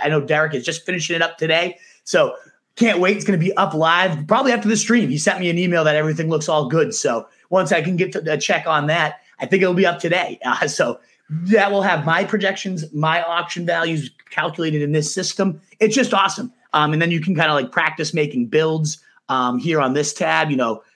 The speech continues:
build your team, and you can do little practice runs. I have a, a simpler blueprint that I'll show us today 'cause just,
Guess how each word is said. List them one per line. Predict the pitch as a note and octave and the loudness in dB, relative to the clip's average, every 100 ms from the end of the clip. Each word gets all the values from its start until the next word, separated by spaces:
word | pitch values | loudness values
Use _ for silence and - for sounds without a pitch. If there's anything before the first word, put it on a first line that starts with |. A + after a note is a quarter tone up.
| _ _ - | _ _ 0
build | D#3 D3 | 0 0
your | |
team, | C#3 - D3+ B2+ | -2 -2 -2 0
and | |
you | B2 | -2
can | B2 | -2
do | D3+ D#3 | 0 2
little | C#3+ G#2+ | 0 0
practice | E3+ D#3 D#3+ D#3 D#3 | 0 0 0 -6 -2
runs. | D#3 D#3 D#3 | -2 -2 0
I | G#3+ | 0
have | G#3+ | 2
a, | F3 | 2
a | F3+ D3+ A#2+ - _ | 2 0 -2 -12 _
simpler | - C#4+ A#3 F#3+ | -2 0 2 2
blueprint | D#3 G3 - F#3+ | 2 0 -2 -2
that | E3+ | 0
I'll | D3 | 0
show | - E3 | 0 -2
us | D3 | -2
today | C#3+ C#3+ D#3 F3 | 0 0 0 -2
'cause | C3+ | -4
just, | C#3 B2 | -4 -8